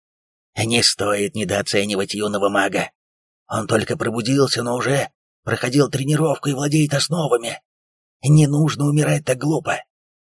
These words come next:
К моему удивлению, он попытался убедить своих братьев и сестер, а не тупо давить авторитетом. Прошел тренировку. Это что, он про мою игру в дополненной реальности говорит?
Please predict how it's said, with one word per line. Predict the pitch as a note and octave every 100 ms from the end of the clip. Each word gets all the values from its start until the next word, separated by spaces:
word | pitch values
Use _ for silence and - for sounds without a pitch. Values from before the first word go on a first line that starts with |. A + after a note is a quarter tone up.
| _
К | -
моему | F#2+ F#2+ F#2
удивлению, | F#2 E2+ F#2 C#3+ D3+ C#3+ -
он | C#3+
попытался | C#3 B2+ B2+ C#3 C#3+ C3+
убедить | B2 F#2+ G2+ G#2 C3+
своих | - G2 A#2
братьев | - G#2 A#2+ F#3+
и | F2
сестер, | - D3+ - D#3+ D3+ _ _
а | B2+
не | C3 A2+
тупо | - D#3+ D#3
давить | A2+ A#2 B2+ D#3+ -
авторитетом. | C3 - A#2+ D#2+ D#2+ - - _ _ _ _ _ _ -
Прошел | - F#2+ - G2+
тренировку. | G#2 A2 A#2+ A2+ - E2 - _ -
Это | A#2+ -
что, | G#2+ - A#2
он | G2+ F2+
про | G#2+
мою | G2+ G#2+ A2+
игру | G#2 G#2 A#2 G2+
в | -
дополненной | - - B2+ A2+ A2 G#2+ G2+ -
реальности | G#2 G2+ G2+ D#3+ F3+ D3+
говорит? | D3+ C3 B2 F2+